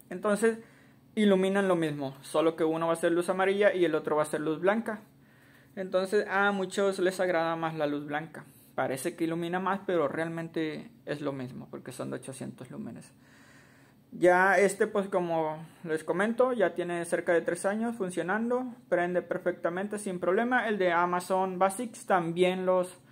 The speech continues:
lo calé ya, prende sin problemas. Entonces, ¿qué tiene de especial el de Amazon? Solo que cuesta la mitad. Por ahorita por doscientos diez pesos aproximadamente.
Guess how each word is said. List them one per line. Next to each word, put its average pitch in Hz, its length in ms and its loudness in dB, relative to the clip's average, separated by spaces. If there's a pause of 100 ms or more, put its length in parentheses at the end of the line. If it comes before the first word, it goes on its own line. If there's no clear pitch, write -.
(640)
lo 185 180 8
calé 190 280 6
ya, 247 360 2
prende 185 300 2
sin 190 240 -4
problemas. 269 420 2 (1120)
Entonces, 247 600 4 (260)
¿qué 214 120 2
tiene 220 220 0
de 233 60 4
especial 233 420 4
el 233 40 0
de 226 100 6
Amazon? 254 560 2 (1600)
Solo 233 560 4
que 190 420 2 (680)
cuesta 208 340 6
la 196 120 4
mitad. 151 360 0 (1500)
Por 175 320 8
ahorita 214 300 2
por 208 220 4
doscientos 208 600 0
diez 214 220 0
pesos 226 800 0
aproximadamente. 220 1080 -2